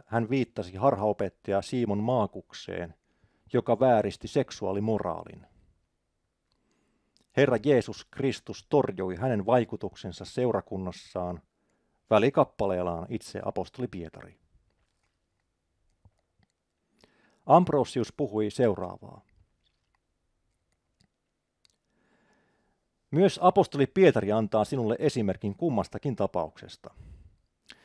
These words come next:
Sillä kun Herodes etsi häntä ja otti hänet kiinni, hänet a-, asetettiin vankilaan.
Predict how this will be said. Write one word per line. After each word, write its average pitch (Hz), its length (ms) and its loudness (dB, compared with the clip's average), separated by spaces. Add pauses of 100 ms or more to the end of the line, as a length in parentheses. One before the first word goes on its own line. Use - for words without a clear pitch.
(140)
Sillä 139 260 -2
kun 104 340 0 (100)
Herodes 160 400 4
etsi 151 320 0
häntä 95 400 -2
ja 113 120 2
otti 135 200 -4
hänet 98 300 -4
kiinni, 87 460 -6 (680)
hänet 143 400 2
a-, 156 140 0 (120)
asetettiin 127 540 2
vankilaan. 92 600 -2